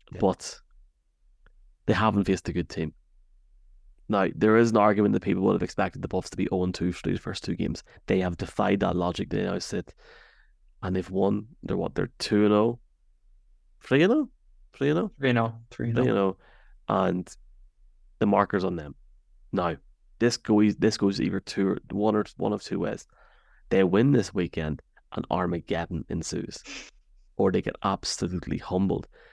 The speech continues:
Speaker 2: The argument would be, in my opinion, I think regardless of the outcome this weekend, they have done an incredible job since Sanders has been in there. I'm,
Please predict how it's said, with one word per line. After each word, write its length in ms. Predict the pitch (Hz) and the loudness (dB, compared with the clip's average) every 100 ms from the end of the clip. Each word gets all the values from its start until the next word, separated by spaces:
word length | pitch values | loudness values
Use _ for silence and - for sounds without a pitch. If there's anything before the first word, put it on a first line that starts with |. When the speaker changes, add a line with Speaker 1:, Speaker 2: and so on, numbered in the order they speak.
| _ _ | _ _
Speaker 2:
The 100 | 123 | 6
argument 340 | 151 170 131 | 6 6 4
would 80 | 104 | 4
be, 140 | 104 104 | 0 2
in 80 | |
my 180 | 104 104 | 2 2
opinion, 360 | 113 117 110 104 | 0 0 -2 0
I 80 | 107 | -6
think 240 | - 110 104 | -4 -6 -4
regardless 460 | 104 104 101 110 | -2 0 0 0
of 60 | 107 | 0
the 100 | 104 | 0
outcome 300 | 98 - 98 | 0 -2 -4
this 160 | 95 92 | -4 -4
weekend, 320 | 87 95 92 | -4 -2 0
they 100 | 98 | 0
have 120 | 92 | 0
done 120 | 92 | -2
an 160 | 90 - | -2 -4
incredible 560 | - - 95 95 92 | -10 -2 2 2 0
job 300 | 85 87 87 | -2 -4 -4
since 200 | - 92 | -8 -10
Sanders 440 | - 92 90 92 90 | -8 -6 -2 -2 -4
has 120 | 90 | -8
been 140 | 87 | -4
in 140 | 95 104 | -2 0
there. 180 | 107 - _ - - - - | -2 -6 _ -20 -20 -20 -10
I'm, 200 | 90 | -6